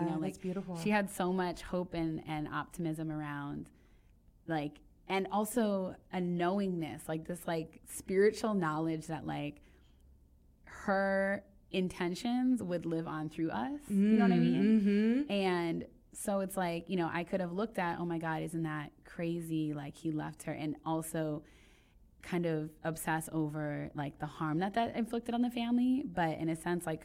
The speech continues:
Speaker 1: her decision to still be resilient, to still take care and fuel the next generation, and me just to focus on that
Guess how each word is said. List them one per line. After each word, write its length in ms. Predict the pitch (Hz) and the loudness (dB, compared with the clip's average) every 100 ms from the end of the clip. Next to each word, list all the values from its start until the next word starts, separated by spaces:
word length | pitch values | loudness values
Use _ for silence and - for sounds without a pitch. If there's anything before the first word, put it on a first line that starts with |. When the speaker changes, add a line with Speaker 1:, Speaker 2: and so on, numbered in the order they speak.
| - | -6
Speaker 1:
her 400 | 175 170 165 165 - - - | -2 0 0 -4 -8 -20 -10
decision 440 | 165 165 160 160 160 | -4 -2 0 0 -2
to 120 | 165 | -6
still 320 | - - 175 | -6 -4 -2
be 140 | 185 | -2
resilient, 520 | 180 160 147 147 143 147 | -4 -4 -2 -2 -2 -6
to 100 | 160 | -8
still 600 | - 165 160 156 156 - - - - - | -4 -2 0 0 -4 -8 -18 -20 -20 -6
take 260 | 190 165 | -2 -2
care 320 | - 160 151 147 | -2 -2 0 0
and 220 | 151 151 | 0 -2
fuel 300 | - 160 156 | 0 0 0
the 80 | 151 | 0
next 280 | 143 - | -4 -6
generation, 840 | 156 156 143 147 - 190 196 202 214 | -6 -4 -4 -6 -4 -2 -2 -2 -4
and 240 | 180 156 151 | -4 -2 2
me 240 | 160 160 | 2 2
just 240 | 165 160 - | 0 -6 -6
to 80 | |
focus 400 | 151 156 156 160 | -6 -4 -4 -4
on 160 | 156 156 | -4 -2
that 300 | 151 151 160 | -2 -4 -6